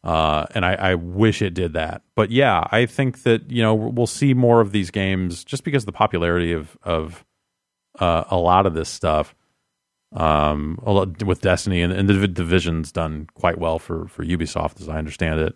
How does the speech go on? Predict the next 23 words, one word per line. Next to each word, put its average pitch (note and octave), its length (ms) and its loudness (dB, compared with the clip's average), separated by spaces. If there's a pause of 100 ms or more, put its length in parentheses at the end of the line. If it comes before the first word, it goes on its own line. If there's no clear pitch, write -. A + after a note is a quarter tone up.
Uh, E2 420 2 (880)
but, - 80 0
you D#3+ 80 4
know, C3+ 80 2
driving G#2 400 4
games F#2+ 260 -2
are G2 80 0
a F#2 60 0
natural F2+ 340 -2
fit F#2 220 -6
for - 140 -4
some F2+ 180 -2
of F2 80 0
this E2+ 100 -2
stuff. F2 380 2
You F2 60 -2
know, F2 120 0
the, E2+ 220 0
like, F2+ 260 -4
Forza G2 320 0
Horizon E2+ 540 2
is E2 100 -6
kinda E2+ 460 -2